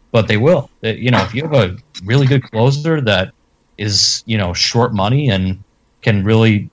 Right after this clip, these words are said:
help a playoff team, they will give you a lot for him. And Workman's kinda going backwards now, and I sort of wonder if the league has figured out that, hey, this guy's curveball is not that good.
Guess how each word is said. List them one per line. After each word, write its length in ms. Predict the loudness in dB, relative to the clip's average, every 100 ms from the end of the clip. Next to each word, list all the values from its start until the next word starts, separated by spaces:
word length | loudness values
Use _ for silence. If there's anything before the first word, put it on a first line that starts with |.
| -8
help 300 | -2 -2 -2
a 20 |
playoff 480 | -6 -2 0 0 -2
team, 280 | -2 -2
they 160 | 0 0
will 120 | 0
give 240 | 0 0 0
you 200 | -2 -2
a 120 | -6
lot 340 | -2 -2 -2 _
for 140 | -14
him. 260 | -12 -12 -16 _ _ _ _ _
And 580 | -4 0 0 0 -2 -2 -4 -4 -10
Workman's 440 | -2 0 4 2
kinda 200 | 2 2
going 260 | 2 2 2
backwards 540 | 0 0 -2 -6 -6
now, 260 | -6 -4 -4
and 240 | -6 -8
I 140 | -8 -8
sort 340 | -6 0 0
of 140 | 0 2
wonder 400 | 2 4 2 0
if 260 | -2 -6 _ _ _ _ -4
the 100 | -2
league 340 | 2 4 4
has 140 | 2 -2
figured 380 | -2 -2 0 2
out 220 | 0 -2
that, 160 | -6
hey, 260 | -2 -2 -2
this 220 | -4 -4
guy's 260 | 0 0 0
curveball 760 | -4 -4 -4 -2 -2 -2 -4
is 280 | -6 -8 -8
not 240 | -4 -4
that 180 | -2 -4
good. 320 | -4 -6 -8